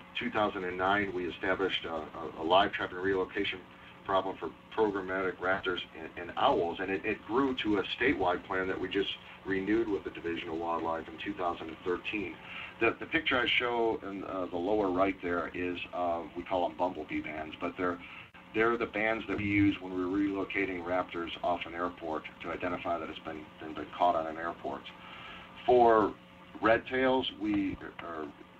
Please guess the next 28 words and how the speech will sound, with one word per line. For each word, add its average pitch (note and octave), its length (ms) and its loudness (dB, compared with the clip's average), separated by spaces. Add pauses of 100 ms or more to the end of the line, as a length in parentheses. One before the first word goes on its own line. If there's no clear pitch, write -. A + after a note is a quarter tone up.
(180)
very G#2 220 2
common G#2+ 340 2
hawks. A#2 420 4 (300)
We F#2 300 0 (520)
try A#2 220 8
this F#2 240 -2
effort F#2+ 340 0
because G2 340 0
you G#2 120 -2
can F#2+ 180 -8 (120)
put, A2+ 180 0 (1300)
we G#2+ 60 4
are G2+ 80 4 (100)
certified G#2 400 2
with F#2+ 100 -6
use G2 200 0
of - 120 -10
pole A#2 180 2
traps. G#2+ 340 0
We F2+ 60 -2
have E2+ 100 -8
permits G#2 380 -2
through F#2+ 100 -6
the F2 120 -8
Fish G2 180 0
and F#2 80 -4
Wildlife G#2 440 4
Service. F#2+ 300 2